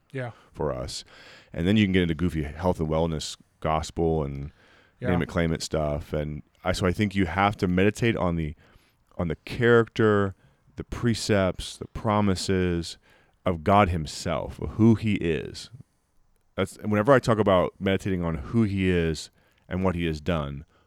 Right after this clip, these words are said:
Speaker 2: who he is has to always come first, then what he has done.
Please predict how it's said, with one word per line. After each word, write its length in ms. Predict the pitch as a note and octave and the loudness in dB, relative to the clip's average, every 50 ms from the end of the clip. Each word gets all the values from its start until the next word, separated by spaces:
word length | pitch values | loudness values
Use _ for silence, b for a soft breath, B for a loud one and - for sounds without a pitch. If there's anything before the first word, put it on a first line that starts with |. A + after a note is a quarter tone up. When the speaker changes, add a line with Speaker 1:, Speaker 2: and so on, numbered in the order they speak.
| _ _ _ - | _ _ _ -2
Speaker 2:
who 140 | - A#2 | 0 2
he 180 | G#2+ A2+ G#2 G2 | 4 4 4 2
is 160 | F2+ E2+ - | 2 0 -2
has 300 | - - G#2 G2+ F#2+ - | -6 -6 -6 -4 -4 -4
to 80 | - - | -6 -4
always 300 | - F2+ E2 D#2 D2 - | -2 -2 -2 -2 -6 -8
come 140 | - - - - | -12 -16 -18 -14
first, 420 | - - - - - - - - _ _ _ _ _ _ _ _ _ _ _ _ _ _ | -14 -16 -16 -16 -20 -20 -20 -20 _ _ _ _ _ _ _ _ _ _ _ _ _ _
then 400 | D2+ D#2 D#2+ F#2+ G#2+ A2 G#2+ G2+ | -12 0 4 6 6 8 6 4
what 180 | F2+ E2+ D#2+ D2+ | 2 0 0 0
he 140 | E2 D2+ D2+ | -2 -2 -2
has 160 | C2+ C#2+ C#2+ | -4 -4 -4
done. 320 | - D#2+ C2 A#1+ A#1 A#1 | -4 -6 -6 -6 -10 -14